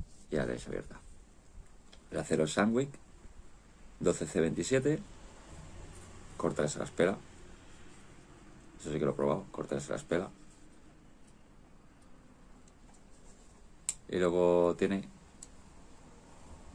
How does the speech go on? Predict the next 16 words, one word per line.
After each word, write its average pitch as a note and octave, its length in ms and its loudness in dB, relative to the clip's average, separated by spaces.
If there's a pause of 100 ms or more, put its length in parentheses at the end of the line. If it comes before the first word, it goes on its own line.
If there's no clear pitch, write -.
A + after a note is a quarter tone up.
(720)
esta G2 220 -2
sierra, A#2+ 400 2 (2250)
que G2 80 4
en F2 80 4
el F2+ 60 2
vídeo, F#2 640 6
si F#2+ 120 -4
podéis F#2 180 2
ver, F#2 140 2
de F2+ 80 2
Hispánico, F2+ 920 0 (220)
Hispánico G2 400 2
la F2+ 100 4
prueba F2+ 220 6
con E2+ 140 2
un E2 260 -4